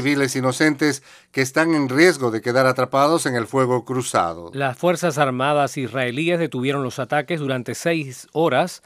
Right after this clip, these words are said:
Speaker 2: después de acordar un cese el fuego, pero los reanudó después de que los militantes en Gaza dispararan unos cincuenta cohetes hacia Israel. En total, ciento cincuenta y cinco proyectiles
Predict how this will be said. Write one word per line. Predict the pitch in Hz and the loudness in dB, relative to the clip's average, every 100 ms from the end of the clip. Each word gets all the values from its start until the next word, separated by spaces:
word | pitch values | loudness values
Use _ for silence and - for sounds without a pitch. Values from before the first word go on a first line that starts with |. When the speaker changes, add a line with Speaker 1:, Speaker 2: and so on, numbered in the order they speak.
| - - - | -20 -20 -10
Speaker 2:
después | 131 - 151 | -8 -2 -2
de | 147 | 0
acordar | 147 151 147 151 | -2 0 0 0
un | 131 | -4
cese | - 143 - | -6 -6 -6
el | 117 | -10
fuego, | - 151 156 185 | -4 -2 -2 -4
pero | - 147 165 | -2 0 0
los | 151 127 | 0 -2
reanudó | 127 127 120 127 139 151 | -2 -4 -4 -2 -2 -2
después | 123 143 131 | -4 -6 -6
de | |
que | 127 | -6
los | 127 110 | -6 -6
militantes | 117 107 151 143 123 | -10 -4 -4 -4 -8
en | 127 | -6
Gaza | 135 175 - 135 | 0 0 0 -6
dispararan | 117 - 131 151 147 | -6 -4 0 0 0
unos | 139 143 127 | -4 -4 -6
cincuenta | - 123 160 170 151 | -8 -8 -4 -2 -2
cohetes | 139 147 156 156 139 | 0 -2 -2 -4 -4
hacia | 127 139 | -6 -6
Israel. | 127 131 156 156 87 - - - - | -4 0 0 0 -4 -14 -20 -20 -8
En | 143 | -6
total, | 139 147 170 190 196 | -2 0 4 2 0
ciento | - 175 190 180 | -4 -4 -4 -4
cincuenta | 160 143 131 | -4 -4 -4
y | 127 | -6
cinco | - 196 185 | -4 -4 -4
proyectiles | 151 131 120 107 185 127 151 | -4 -4 -6 -6 -4 -2 -4